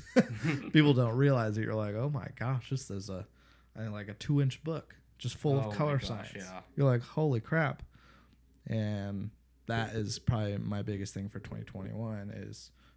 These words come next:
Speaker 1: culture over content, but also be disciplined in your giftings by setting time aside every day to practice them.
Speaker 2: Okay. And then, um, going into that, actually, that, 'cause that was actually a question hitting, like, uh,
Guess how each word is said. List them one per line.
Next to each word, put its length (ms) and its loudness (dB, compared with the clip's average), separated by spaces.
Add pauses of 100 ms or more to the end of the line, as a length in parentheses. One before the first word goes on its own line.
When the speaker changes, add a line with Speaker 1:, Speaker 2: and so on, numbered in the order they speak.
(140)
Speaker 1:
culture 340 -8
over 120 -6
content, 640 -10
but 120 -12
also 340 -10
be 180 -12
disciplined 680 -14 (640)
in 160 -4
your 240 -6
giftings 680 -12
by 140 -10
setting 340 -12
time 220 -14
aside 320 -10
every 160 -10
day 280 -10 (360)
to 80 -18
practice 420 -18
them. 100 -18
Speaker 2:
Okay. 80 -20 (640)
And 100 2
then, 340 6
um, 260 2 (160)
going 340 4
into 200 -4
that, 120 4
actually, 200 -4
that, 280 -8
'cause 120 -16
that 120 -8
was 240 -8
actually 380 -10
a 20 -16
question 360 -10
hitting, 360 -6
like, 240 -8 (480)
uh, 300 -8